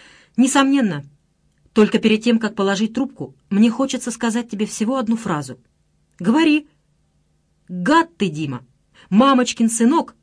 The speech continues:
и безответственная сволочь». Такому, как ты, еще рано заводить ребенка и нести ответственность за женскую судьбу.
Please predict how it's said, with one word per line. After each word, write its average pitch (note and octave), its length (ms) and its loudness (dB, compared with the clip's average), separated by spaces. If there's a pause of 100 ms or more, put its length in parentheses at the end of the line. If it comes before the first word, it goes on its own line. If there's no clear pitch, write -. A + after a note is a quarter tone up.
(140)
и A3+ 100 -2
безответственная B3+ 880 -2
сволочь». C#3 600 -8 (720)
Такому, A3 340 4
как G3+ 220 -6
ты, - 260 -2 (240)
еще C4 300 0
рано D4 260 0
заводить F#3 400 -4
ребенка E3 520 -4 (180)
и A3 100 6
нести A3 280 4
ответственность F#3+ 600 -2
за E3+ 100 0
женскую F3 360 -4
судьбу. D3 400 -10